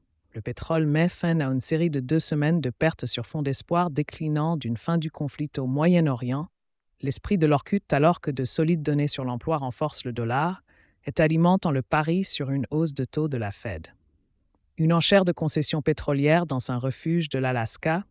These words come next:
ne rapporte que trois virgule sept millions de dollars. Rosatom, l'entreprise russe du nucléaire, affirme qu'un drone ukrainien a touché deux ingénieurs qui déminaient des zones autour de la centrale nucléaire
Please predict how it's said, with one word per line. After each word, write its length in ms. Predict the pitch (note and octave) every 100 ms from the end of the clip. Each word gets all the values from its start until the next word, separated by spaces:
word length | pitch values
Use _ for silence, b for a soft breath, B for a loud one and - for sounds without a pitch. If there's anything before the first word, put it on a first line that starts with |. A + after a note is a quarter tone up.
| -
ne 100 | B2+
rapporte 400 | A#2 - D3 -
que 100 | C#3
trois 320 | - - E3
virgule 360 | D#3+ C#3+ C#3 C#3
sept 280 | - D3+
millions 380 | D3 C3+ B2+ C3
de 120 | C3
dollars. 540 | A#2 A#2+ G#2 E2 F#2+ - _ _ _ -
Rosatom, 640 | C#3+ A3+ G#3+ - F3 F3
l'entreprise 580 | D3 C#3 D3 - D#3+ C#3+
russe 240 | C#3+ D3
du 100 | -
nucléaire, 640 | B2 B2+ B2 A#2 A#2+ C3+ - _ _ -
affirme 440 | E3 - A#3+ B3
qu'un 180 | B3+ D#3+
drone 360 | D3 D3 F3 F3
ukrainien 520 | D3+ - D3 D3 C#3+
a 80 | A#2
touché 300 | - D3+ E3
deux 180 | D3 C#3
ingénieurs 560 | C3+ C3 C3 C3 C3+ -
qui 140 | - D3
déminaient 460 | D3+ E3+ F3 E3+
des 140 | D#3 D3
zones 400 | C3+ E3 E3+ E3 C#3+
autour 240 | C3+ D3
de 80 | C#3
la 100 | A#2
centrale 420 | - A#2+ - C3+
nucléaire 640 | A#2 A2+ - A#2+ A#2+ A#2+